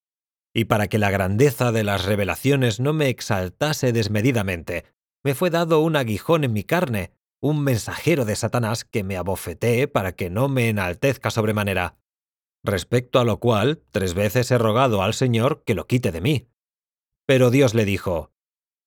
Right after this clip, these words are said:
Corintios, capítulo doce, versículo nueve, "Bástate mi gracia".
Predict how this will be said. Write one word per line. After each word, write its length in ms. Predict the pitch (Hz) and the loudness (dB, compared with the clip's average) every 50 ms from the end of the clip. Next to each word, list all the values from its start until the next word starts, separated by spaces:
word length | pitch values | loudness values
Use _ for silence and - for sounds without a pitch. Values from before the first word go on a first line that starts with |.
| _ _ _ | _ _ _
Corintios, 680 | - 120 117 120 123 117 101 - - 90 80 78 - - | 0 2 4 4 4 2 2 -2 -4 -6 -6 -6 -6 -4
capítulo 540 | - 110 101 - 120 123 - 113 101 98 | -4 -2 0 2 0 0 2 0 -2 0
doce, 300 | 95 120 131 - - 135 | 0 0 0 0 -2 -4
versículo 640 | 120 110 101 90 - - - 131 127 - 139 131 120 | -2 -2 -2 -4 -4 -6 -6 -6 -4 -2 0 0 0
nueve, 440 | 107 98 90 82 78 80 78 - - _ _ _ _ _ _ _ _ _ _ _ _ _ _ _ _ _ _ | 0 -2 -2 -4 -4 -8 -10 -12 -14 _ _ _ _ _ _ _ _ _ _ _ _ _ _ _ _ _ _
"Bástate 840 | - 101 98 110 117 127 123 - _ - 98 90 - _ - 117 127 | -8 -4 -2 0 0 0 -2 -4 _ -6 -6 -6 -4 _ 0 0 0
mi 240 | 131 127 120 120 113 | 0 -2 -2 -2 -2
gracia". 600 | 98 107 101 92 85 - - 95 85 76 76 - | -2 -2 -2 -2 -4 -6 -6 -6 -6 -6 -8 -12